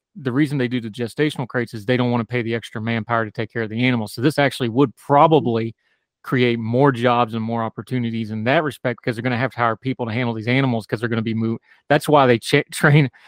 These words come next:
That's why they do this. They can control them with less people and less things. So there's that element to it. Krista K for always good, enjoying it. I love, I, I was teasing you, but I love that you do various stuff like this for us to point out and debate and hash out.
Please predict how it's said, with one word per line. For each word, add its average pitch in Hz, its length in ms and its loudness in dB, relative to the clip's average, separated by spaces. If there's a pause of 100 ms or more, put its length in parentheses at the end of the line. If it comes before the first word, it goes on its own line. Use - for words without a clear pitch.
That's 151 140 2
why 170 140 8
they 131 100 4
do 135 240 4
this. 123 180 0
They 131 100 0
can 117 140 -4
control 135 320 0
them 131 100 -2
with 113 120 -6
less 120 200 -2
people 120 420 -4
and 113 100 -4
less 113 260 -10
things. 123 340 -4
So 123 100 -14
there's 110 260 -2
that 117 200 2
element 110 380 -2
to 117 180 -2
it. 113 100 -8 (460)
Krista - 280 0
K 123 180 -2
for 120 140 -2
always 123 220 2
good, 127 160 0
enjoying 120 400 0
it. 131 180 0
I 139 120 2
love, 156 340 4 (160)
I, 156 220 2
I 147 120 2
was 131 140 -2
teasing 131 340 0
you, 117 80 0
but 117 140 -4
I 127 120 -4
love 131 260 2
that 113 180 -8
you 120 100 -8
do 113 460 -8
various 117 420 -4
stuff - 280 -4
like 113 180 -4
this 113 180 -6
for 123 140 -4
us 113 100 -6
to - 100 -20
point 113 280 -2
out 113 160 -4
and 107 120 -4
debate 113 400 -4 (440)
and 107 160 -6
hash 117 460 0
out. 113 280 2